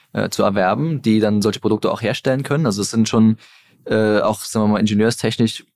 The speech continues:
äh, hochkomplizierte, ähm, ähm, Anlagen. Äh, und da geht's dann weiter, ne, mit, äh, ja, wir, wir hätten aber gerne eine Verpackung, die, äh,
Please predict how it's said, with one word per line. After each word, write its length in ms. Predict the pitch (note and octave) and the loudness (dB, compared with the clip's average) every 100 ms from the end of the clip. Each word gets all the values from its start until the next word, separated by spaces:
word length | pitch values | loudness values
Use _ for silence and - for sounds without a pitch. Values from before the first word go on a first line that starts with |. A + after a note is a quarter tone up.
| - - | -10 -4
äh, 220 | G#2 G#2+ | 0 2
hochkomplizierte, 1080 | G2+ A#2 - A#2 G#2+ - A#2 A#2 A2 G#2+ - | 2 0 0 -2 -2 0 0 2 2 2 0
ähm, 300 | G2+ G#2 G2+ | 0 0 0
ähm, 400 | - G2+ G2 - - | 0 0 0 0 -2
Anlagen. 600 | B2 C#3 C#3+ D3+ D#3+ D#3 _ _ _ | 0 2 0 0 -2 -4 _ _ _
Äh, 120 | - A2+ | -2 0
und 260 | G#2+ A2 | 2 2
da 60 | A2 | 2
geht's 200 | A2+ G#2 | 0 2
dann 160 | A2 G2+ | 2 4
weiter, 260 | G#2+ B2 | 2 2
ne, 220 | G#2+ A2+ | 2 4
mit, 340 | A2+ G#2+ - - | 4 2 -4 -4
äh, 240 | G#2 G#2+ | 0 2
ja, 260 | A2 A2 G#2+ | 4 2 0
wir, 100 | G#2 | 0
wir 120 | G#2+ | 0
hätten 160 | A2 A2 | 0 0
aber 160 | G#2 | 0
gerne 220 | G2 G#2 G#2 | 0 0 2
eine 180 | G2+ | 0
Verpackung, 460 | G2 A2 A#2 - G#2 | 0 -4 -4 0 2
die, 280 | G#2 G2+ G2+ | 2 2 2
äh, 260 | G2 G2 | 2 0